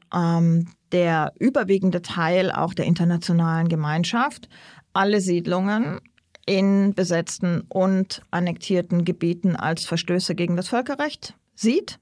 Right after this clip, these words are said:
Und wenn wir uns den, das Statut des Internationalen Strafgerichtshofs anschauen, zum Beispiel, dann werden Siedlungen, äh, in besetzten oder annektierten Gebieten sogar als Kriegsverbrechen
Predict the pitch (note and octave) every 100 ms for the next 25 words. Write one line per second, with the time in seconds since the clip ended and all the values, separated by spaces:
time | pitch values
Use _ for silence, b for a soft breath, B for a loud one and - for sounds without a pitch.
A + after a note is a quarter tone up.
0 | B B B B B B - G3 G3+ G3+
1 | G3+ G3 G3 G3 F#3 F3+ F3+ F#3+ F#3+ -
2 | F3+ F3+ F3 E3 F3 E3+ - F#3 - B3
3 | C4+ B3+ - - - _ - G3 G3 A3
4 | G3+ F#3 - F3 E3+ E3+ - D4 - C4+
5 | B3+ - A#3+ A#3 F#3 G#3 - G3+ G3 G3+
6 | G3 F#3+ E3+ F3+ - F3+ F#3 F3+ F3 F3
7 | E3+ E3+ F3 F3+ F3 F3+ B B - E3
8 | G3+ G3+ F#3+ F#3 F#3 F#3+ F#3 F#3 B B
9 | B B - F3 F3 - G#3 A#3 G#3 F#3
10 | F3 F3 F#3+ - F3 E3 D3+ E3+ E3+ E3
11 | E3 F3 E3 E3 E3 E3+ E3+ E3 E3 E3+
12 | E3+ E3+ E3 E3+ - - D#3+ - D#3 -
13 | D#3 - D#3+ D3+